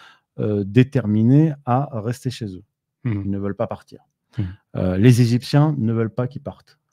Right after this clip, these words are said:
Speaker 1: Euh, les États-Unis ne poussent pas dans ce sens, parce que ça fait, ça fait des années que les, les Israéliens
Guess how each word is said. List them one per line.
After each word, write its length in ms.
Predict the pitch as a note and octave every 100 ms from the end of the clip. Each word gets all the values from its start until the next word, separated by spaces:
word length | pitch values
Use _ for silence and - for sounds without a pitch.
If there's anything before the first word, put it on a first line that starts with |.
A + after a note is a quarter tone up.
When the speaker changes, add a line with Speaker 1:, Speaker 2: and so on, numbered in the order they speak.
| _ _ _ _ -
Speaker 1:
Euh, 840 | A2 G2+ F#2+ F#2+ F#2 F#2 F#2+ G2
les 380 | G#2 A#2+ D#3 C#3
États-Unis 800 | C#3+ C#3 A#2 B2 C3 D3+ E3 D3
ne 220 | B2 A2+ B2+
poussent 200 | C3+ -
pas 120 | D3
dans 140 | B2+
ce 80 | B2
sens, 180 | - F#2+
parce 140 | _ _
que 40 |
ça 120 | -
fait, 100 | F#2
ça 160 | A2+ G#2+
fait 120 | -
des 320 | G2 G#2 G#2
années 300 | B2+ C3 D3 D3
que 100 | C3
les, 360 | G#2+ G#2+ A2
les 220 | G#2 G#2
Israéliens 600 | C3 C#3 C3+ A#2 A#2+ C#3+